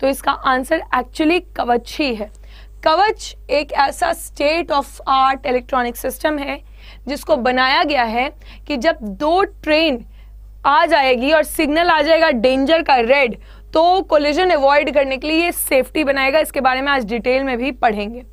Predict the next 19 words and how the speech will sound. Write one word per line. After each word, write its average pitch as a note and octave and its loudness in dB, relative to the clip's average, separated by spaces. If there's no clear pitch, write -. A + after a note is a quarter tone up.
नेक्स्ट D#4 -2
आप E4+ 2
देखिए, D#4 -4
भारतीय C#4+ 2
एक्सा F4 0
लाइफ D#4 0
इंश्योरेंस C#4 -2
की F4 2
ब्रांड C#4 2
एम्बेसडर B3+ 2
कौन D#4+ 2
बन C4 0
गई A#3+ 0
हैं? A3+ -6
क्या C#4+ 2
ये C4+ 2
विद्या A#3+ 2
बालन D4+ 2
है, C4+ -6